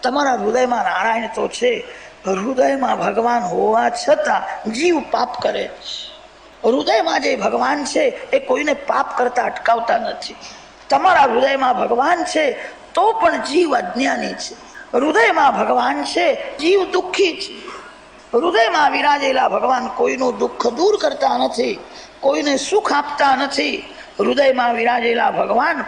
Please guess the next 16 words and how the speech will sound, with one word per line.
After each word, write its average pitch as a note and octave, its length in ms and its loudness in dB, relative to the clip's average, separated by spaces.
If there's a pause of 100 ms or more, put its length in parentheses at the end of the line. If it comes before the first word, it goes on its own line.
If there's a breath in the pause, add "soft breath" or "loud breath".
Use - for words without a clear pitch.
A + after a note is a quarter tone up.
(120)
પ્રકાશમય A3 1000 -2
છે, - 360 -12 (200)
દીવો E4 240 4
પ્રકાશ A#3+ 520 0
આપે A3+ 300 0
છે. - 440 -8
દીવાના D#4+ 440 2
પ્રકાશમાં C4 640 -2
કોઈ C4+ 220 0
રડતો - 460 2
હોય C4+ 220 4
તો B3+ 200 -2
દીવાને B3 440 -2
દયા B3+ 260 2
આવતી A#3 380 0
નથી, G#3 400 -6